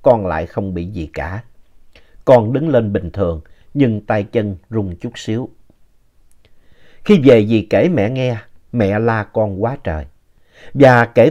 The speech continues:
từ đó, con có nhiều chuyện kỳ lạ xảy ra cho tới khi con lớn đến giờ.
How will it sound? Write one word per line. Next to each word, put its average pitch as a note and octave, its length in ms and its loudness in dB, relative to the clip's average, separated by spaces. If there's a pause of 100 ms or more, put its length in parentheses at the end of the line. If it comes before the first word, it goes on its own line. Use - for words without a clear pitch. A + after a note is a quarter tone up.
từ G2 120 2
đó, B2 280 -2 (300)
con D3+ 240 4
có F#3+ 80 -2
nhiều G#2 340 -2
chuyện F#2 220 -8
kỳ F#2 260 -4
lạ F2 200 -6
xảy F#2+ 260 -8
ra A2 300 -8 (240)
cho A#2 200 2
tới - 200 -8
khi G#2 320 -10
con F2+ 240 -6
lớn G#2 240 -8
đến A2+ 160 -8
giờ. D#2+ 220 -10